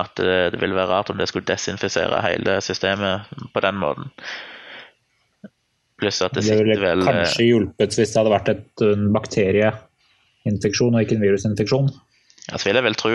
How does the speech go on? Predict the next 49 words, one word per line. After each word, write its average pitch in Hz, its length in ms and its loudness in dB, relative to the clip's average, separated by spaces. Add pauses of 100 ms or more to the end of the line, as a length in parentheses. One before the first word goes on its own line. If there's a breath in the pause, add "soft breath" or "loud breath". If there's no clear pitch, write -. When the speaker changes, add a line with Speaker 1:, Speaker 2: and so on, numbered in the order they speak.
Speaker 1:
at 104 180 -2
alkoholen 104 540 -2
bare 92 180 2
kom 101 240 -4
i 98 80 -2
kontakt 98 400 -4
med - 80 -4
overflata 98 680 0
av - 20 -4
slimhinnene, 107 600 -2 (180)
at 107 240 -6
virus 98 480 -2
og, 90 220 0 (100)
og - 240 -4
bakterier 98 480 -2
sitter 101 240 -4
lenger 98 380 -2
nede 101 320 0
i, 104 80 0 (340)
i 113 80 -4
slimhinnene, 98 600 -2
er 104 80 0
jo - 20 -6
sånn - 140 -6
at - 80 -8
du - 20 -14
får 98 160 -4
ikke 104 220 -4
uansett 95 340 -4
kommet 95 240 -6
inn 98 240 -2
til 92 140 -2
alt - 400 -6 (100)
og - 140 -6
ta 98 100 -4
knekken 113 380 -6
på 104 100 -2
det. 117 80 -6 (1500 loud breath)
Men 135 140 2
at - 100 -4
det 131 160 6
kan 127 140 0
føles 123 400 2
godt 110 320 0
å 101 80 2 (340)
drikke 104 300 0
alkohol 117 340 0
for - 160 -6
de 104 80 2